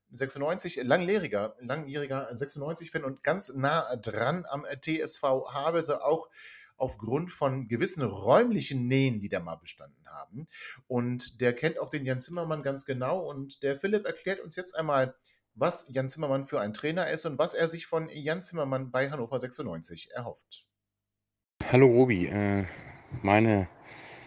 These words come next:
Speaker 2: kleine Einschätzung zu der Verpflichtung von Jan Zimmermann. Äh, zuerst mal bin ich überrascht.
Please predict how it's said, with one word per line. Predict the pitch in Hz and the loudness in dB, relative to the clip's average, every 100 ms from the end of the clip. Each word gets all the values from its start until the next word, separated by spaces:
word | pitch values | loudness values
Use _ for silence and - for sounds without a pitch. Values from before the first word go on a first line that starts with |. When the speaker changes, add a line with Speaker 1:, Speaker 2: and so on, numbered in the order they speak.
| - | -16
Speaker 2:
kleine | - 104 98 95 | 0 4 4 4
Einschätzung | 98 101 - - 98 92 | 2 0 0 -2 0 0
zu | - - 92 82 78 - - - - | 0 2 4 4 -2 -14 -18 -12 -2
der | 90 | -2
Verpflichtung | - 87 104 - 95 | 0 2 2 2 -2
von | - 92 | 0 2
Jan | 85 | 2
Zimmermann. | 82 104 101 107 107 - - - - - - | 2 4 6 6 2 -2 -14 -14 -14 -14 -12
Äh, | - 90 87 80 - 98 - - | -2 0 2 0 -4 -4 -6 -10
zuerst | - - 92 - | -2 -2 0 4
mal | 90 | 6
bin | 87 | 6
ich | 82 | 4
überrascht. | 82 82 147 - | 4 6 4 0